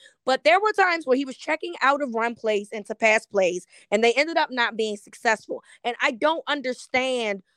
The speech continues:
why we're doing that. I, I can't understand why, you know, if, if you see the pressure, right, the man in the flat is going to be open. That's just usually how it goes.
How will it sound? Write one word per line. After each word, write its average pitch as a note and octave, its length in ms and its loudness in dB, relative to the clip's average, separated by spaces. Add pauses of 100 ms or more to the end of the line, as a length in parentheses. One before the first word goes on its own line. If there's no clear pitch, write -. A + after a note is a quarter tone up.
(420)
why A#3+ 720 4
we're A#3 220 6
doing A3+ 760 4
that. F#2 300 -2 (520)
I, A#3 240 2
I B3 80 4
can't E4 420 -2
understand C4 680 -2
why, A3 520 4 (340)
you C4 140 -4
know, G#3 340 4
if, A3+ 140 4 (180)
if A#3+ 160 0
you B3 140 0
see F#4+ 420 4
the F#4 100 2
pressure, - 640 -2 (560)
right, A#3+ 400 4 (400)
the D4 100 4
man G4 400 2
in F#4 100 -2
the D#4 80 -4
flat A#3+ 520 0 (180)
is - 240 -6
going E4 340 -4
to E4 140 -4
be D4 200 2
open. A#3 520 2 (240)
That's C#4+ 240 0
just G4 260 -4 (160)
usually G4+ 500 6
how F4 200 4
it E4 140 -4
goes. D#4+ 600 4